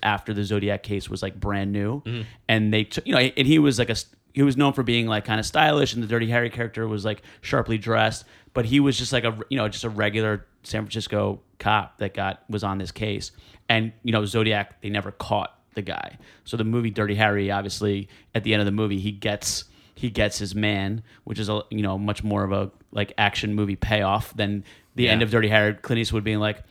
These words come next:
Speaker 1: "Well, I guess this guy's gonna get away." So yeah, so Dirty Harry, um, it's ba-, it's based on a real guy. It's based on a real cop, but it's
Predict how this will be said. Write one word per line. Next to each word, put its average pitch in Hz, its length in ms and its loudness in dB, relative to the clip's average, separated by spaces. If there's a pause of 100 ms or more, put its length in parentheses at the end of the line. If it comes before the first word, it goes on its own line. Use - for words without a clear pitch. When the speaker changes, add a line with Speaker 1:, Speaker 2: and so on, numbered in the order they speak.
(140)
Speaker 1:
"Well, 156 400 6 (100)
I 120 60 0
guess 127 160 0
this 151 160 -2
guy's 120 220 4
gonna 110 160 0
get 107 140 2
away." 104 360 2 (380)
So 110 480 6 (120)
yeah, 127 200 8
so 117 100 0
Dirty 131 340 2
Harry, 123 540 4
um, 98 460 0 (680)
it's 117 140 -2
ba-, - 260 2
it's 117 140 -2
based 113 260 -2
on 104 80 0
a 104 60 0
real 101 160 0
guy. 98 160 0
It's - 140 -12
based 101 160 -6
on 95 60 -6
a 95 40 -4
real 90 120 -6
cop, - 340 -6 (920)
but 120 120 6
it's 107 120 -2